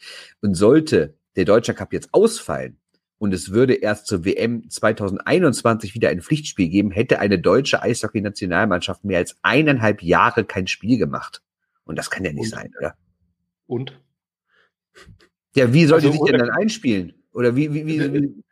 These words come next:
Speaker 2: du, du, du glaubst wirklich, dass der Deutschland Cup dazu da ist, dass die Mannschaft sich einspielt mit Spielern, die
Speaker 1: Einspielbar-
Speaker 2: ja dann bei der W M eh nicht dabei sind? Also, der, der
Speaker 1: Ja, aber das
Speaker 2: Kader
Speaker 1: wär, ja, aber das wird ja diesmal anders laufen.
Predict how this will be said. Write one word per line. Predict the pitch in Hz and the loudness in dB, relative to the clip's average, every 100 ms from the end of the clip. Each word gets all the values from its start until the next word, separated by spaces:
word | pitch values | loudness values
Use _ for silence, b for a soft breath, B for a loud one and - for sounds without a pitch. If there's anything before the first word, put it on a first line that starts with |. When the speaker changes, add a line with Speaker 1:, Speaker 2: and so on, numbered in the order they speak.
| _ | _
Speaker 2:
du, | 160 | -4
du, | 165 175 | 2 0
du | 185 165 | 0 -2
glaubst | 170 160 - | 4 4 2
wirklich, | 170 190 | -4 0
dass | 160 139 | -2 0
der | 135 | 0
Deutschland | 131 - 175 156 | 0 -2 -6 -6
Cup | 160 - | -8 -8
dazu | 147 - | -8 -6
da | 123 110 143 | -2 0 0
ist, | 160 | -4
dass | 143 - | -8 -8
die | 127 | -6
Mannschaft | 113 151 170 - | -6 -6 -10 -10
sich | 151 - | -12 -8
einspielt | 120 180 - 170 190 143 | -8 -8 -10 -8 -8 -6
mit | 127 | -8
Spielern, | - 117 160 170 | -2 0 0 0
die | 151 | 0
Speaker 1:
Einspielbar- | 143 | 0
Speaker 2:
ja | 147 | 0
dann | 143 | 0
bei | 147 | 0
der | 143 139 | 2 0
W | 143 | 0
M | 151 165 | 0 2
eh | 160 | 0
nicht | 214 214 | 2 2
dabei | 180 160 | 2 -2
sind? | 185 202 196 B B | 0 -2 -4 B B
Also, | - 139 139 | -4 2 2
der, | 135 139 127 143 127 131 | 2 -4 -6 -10 0 0
der | 127 131 | 2 2
Speaker 1:
Ja, | 160 | 2
aber | 143 | 4
das | 190 | 4
Speaker 2:
Kader | 180 | 4
Speaker 1:
wär, | 175 - 160 | 4 2 -6
ja, | - | 2
aber | 147 | 2
das | 170 190 | 2 0
wird | 196 | 0
ja | |
diesmal | 190 190 185 | 2 2 2
anders | 147 98 78 | 2 -2 -6
laufen. | 71 - | -14 -18